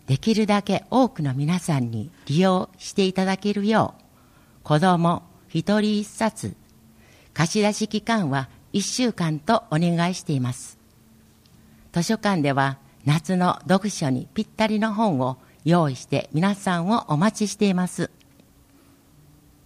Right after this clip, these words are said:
新刊コーナー。カウンター前に新しく図書館に入ってきた本のコーナーがあります。この本の中から読みたい本を選んでみてはいかがでしょうか。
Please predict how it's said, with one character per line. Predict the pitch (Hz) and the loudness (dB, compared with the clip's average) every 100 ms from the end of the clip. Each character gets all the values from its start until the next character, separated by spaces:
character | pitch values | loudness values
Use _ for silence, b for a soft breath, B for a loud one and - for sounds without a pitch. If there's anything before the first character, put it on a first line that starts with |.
| _ _ _ _ - - _ _ | _ _ _ _ -20 -20 _ _
新 | - - 247 285 | -12 -4 2 2
刊 | - 254 240 | 6 4 4
コ | - 233 165 | 2 2 4
ー | |
ナ | 123 104 - _ _ _ _ _ _ _ _ _ _ _ _ - | 0 -4 -12 _ _ _ _ _ _ _ _ _ _ _ _ -4
ー。 | |
カ | 202 220 | 0 2
ウ | |
ン | 220 | 2
タ | 208 202 | 4 4
ー | |
前 | 214 190 | 4 2
に | 139 123 127 - _ _ | 0 -2 -4 -14 _ _
新 | 170 - 180 170 | -2 0 0 0
し | 165 - | -2 -6
く | - 117 | -8 -2
図 | 156 | 0
書 | - 220 | 2 0
館 | 175 127 | 0 -2
に | |
入 | 110 - 165 | -4 -6 -6
っ | |
て | - | -6
き | 123 147 | -6 -2
た | 143 | -2
本 | 139 160 | 0 -2
の | 147 151 | -2 -2
コ | 196 185 | 0 0
ー | |
ナ | 131 107 | 0 -2
ー | |
が | 110 156 - | -2 -4 -6
あ | 117 | -8
り | 113 | -4
ま | 110 | -6
す。 | 107 - - _ _ b b b b b b b b b | -6 -12 -16 _ _ b b b b b b b b b
こ | - | -2
の | 175 175 | 0 2
本 | 202 | 2
の | 180 | 2
中 | 147 175 156 | 0 0 -2
か | 147 123 | -4 -2
ら | 131 123 b b | -2 -6 b b
読 | 131 151 | 2 2
み | 202 | 2
た | 202 214 | 2 2
い | 208 | 2
本 | 185 202 135 | -2 0 0
を | 120 - | 0 0
選 | 135 190 | 0 2
ん | |
で | 202 | 2
み | 208 220 | 2 0
て | 190 | 0
は | 190 - - | 0 -2 -2
い | |
か | - 202 | 2 2
が | 170 | 2
で | 127 | -2
し | - 123 | -2 -4
ょ | |
う | 98 | -4
か。 | - | -10